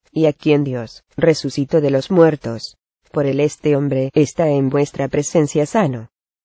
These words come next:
Hechos de los Apóstoles, capítulo cuatro, versículo diez. Predicación de Pedro. Se reunieron los reyes de la tierra, y los príncipes,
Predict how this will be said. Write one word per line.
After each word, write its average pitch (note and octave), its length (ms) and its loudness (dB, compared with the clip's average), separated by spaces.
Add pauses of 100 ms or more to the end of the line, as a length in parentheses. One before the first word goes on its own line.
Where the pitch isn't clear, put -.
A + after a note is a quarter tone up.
(500)
Hechos D#3 360 0
de D3 80 0
los C3+ 180 -2
Apóstoles, C3+ 840 -2 (340)
capítulo D3+ 500 -2
cuatro, C3+ 480 -2 (360)
versículo D3 560 -2
diez. C#3+ 200 -2
Predicación C3+ 800 -2
de D3 120 0
Pedro. C3+ 420 -2 (840)
Se - 180 2
reunieron C#3+ 600 2
los C3+ 200 0
reyes D3 320 -2
de D#3 100 0
la C#3 120 -2
tierra, C3 480 -4 (340)
y D#3+ 120 0
los D3+ 160 0
príncipes, C3 640 -4